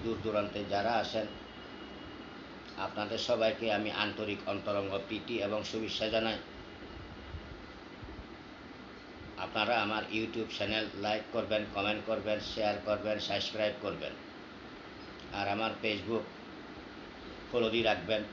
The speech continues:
লাইক করবেন, কমেন্ট করবেন, শেয়ার করবেন, যাতে আমি বিভিন্ন ইত্যাদি ইত্যাদি ভিডিও যেগুলো দিই, সবার আগে আপনাদের কাছে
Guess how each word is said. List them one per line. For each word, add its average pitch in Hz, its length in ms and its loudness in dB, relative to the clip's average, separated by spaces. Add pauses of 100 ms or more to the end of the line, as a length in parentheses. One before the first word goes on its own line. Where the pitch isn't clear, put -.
(600)
লাইক 104 320 8 (100)
করবেন, 110 320 2 (120)
কমেন্ট 104 340 2
করবেন, 110 360 0
শেয়ার 104 380 2
করবেন, 87 300 -4 (1120)
যাতে 101 340 4
আমি 101 320 2 (260)
বিভিন্ন 123 360 4
ইত্যাদি 131 520 2
ইত্যাদি 120 360 2
ভিডিও 123 360 4
যেগুলো 110 420 4
দিই, 170 180 6 (720)
সবার 151 320 6
আগে 110 300 2 (280)
আপনাদের 107 440 -2
কাছে 95 260 0